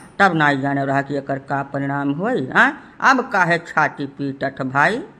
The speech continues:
गर्मी अपने आप नहीं हो रही है। आधुनिकता और भौतिकवाद की दौड़ में अंधे हुए मानव जात के कुकर्मों का नतीजा जो सभी को भुगतना पड़ रहा है।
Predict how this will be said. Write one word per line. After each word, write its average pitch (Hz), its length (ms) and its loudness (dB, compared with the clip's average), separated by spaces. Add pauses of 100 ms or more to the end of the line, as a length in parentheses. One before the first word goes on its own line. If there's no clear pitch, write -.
(200)
गर्मी 180 420 4
अपने 220 320 2
आप 214 280 4
नहीं 190 280 0
हो 143 200 2
रही 123 260 -2
है। - 280 -10 (220)
आधुनिकता 165 580 4
और 196 100 4
भौतिकवाद 185 640 0
की 185 120 -4
दौड़ 165 280 2
में 196 140 2
अंधे 156 440 2
हुए 165 260 4
मानव 156 360 0
जात 160 280 0
के 175 100 -4
कुकर्मों 151 440 -2
का 143 140 -4
नतीजा 147 500 0
जो 147 120 -2
सभी 143 200 -4
को 143 140 -6
भुगतना 131 460 -4
पड़ 131 160 -6
रहा 127 280 -8
है। 123 160 -14